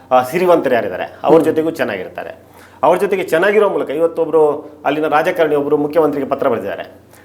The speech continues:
Speaker 1: ಆ ಪತ್ರದಲ್ಲಿ ಏನಿದೆ ಅಂತಂದ್ರೆ ಈ ಕೋಮು ಗ-, ಗಲಭೆಯನ್ನ ನಿ-, ನಿಗ್ರಹಿಸ್ಲಿಕ್ಕೆ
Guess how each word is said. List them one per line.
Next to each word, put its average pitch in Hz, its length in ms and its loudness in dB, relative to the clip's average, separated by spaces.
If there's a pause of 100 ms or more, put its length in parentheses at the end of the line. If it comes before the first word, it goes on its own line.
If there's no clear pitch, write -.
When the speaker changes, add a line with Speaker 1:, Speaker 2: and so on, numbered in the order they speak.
(140)
Speaker 1:
ಆ - 100 4
ಪತ್ರದಲ್ಲಿ 190 600 0
ಏನಿದೆ 175 360 0
ಅಂತಂದ್ರೆ 135 720 0
ಈ 151 100 -2
ಕೋಮು 185 300 2
ಗ-, 175 360 0
ಗಲಭೆಯನ್ನ 156 460 0
ನಿ-, 143 440 -4
ನಿಗ್ರಹಿಸ್ಲಿಕ್ಕೆ 156 680 -2